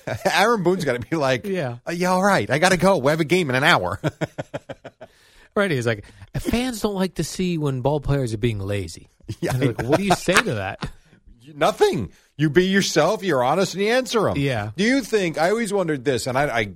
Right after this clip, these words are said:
Speaker 1: I don't know the answer, but you might. When you sign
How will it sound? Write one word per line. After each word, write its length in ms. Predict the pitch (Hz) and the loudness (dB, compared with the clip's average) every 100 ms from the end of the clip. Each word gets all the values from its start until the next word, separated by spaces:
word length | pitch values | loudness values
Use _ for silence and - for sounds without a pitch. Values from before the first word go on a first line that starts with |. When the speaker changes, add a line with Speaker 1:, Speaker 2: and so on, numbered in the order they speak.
| 90 | -8
Speaker 1:
I 140 | 95 | -6
don't 220 | 98 120 | -2 -4
know 100 | 117 | -4
the 140 | 85 82 | -10 -10
answer, 260 | 80 87 | -10 -10
but 160 | 73 95 | -10 -12
you 140 | 92 113 | -8 -4
might. 260 | 85 80 _ _ _ _ _ _ | -4 -4 _ _ _ _ _ _
When 200 | 139 170 | 0 2
you 240 | 180 247 233 | 2 2 0
sign 680 | - 196 180 170 151 147 | 0 0 2 2 0 -2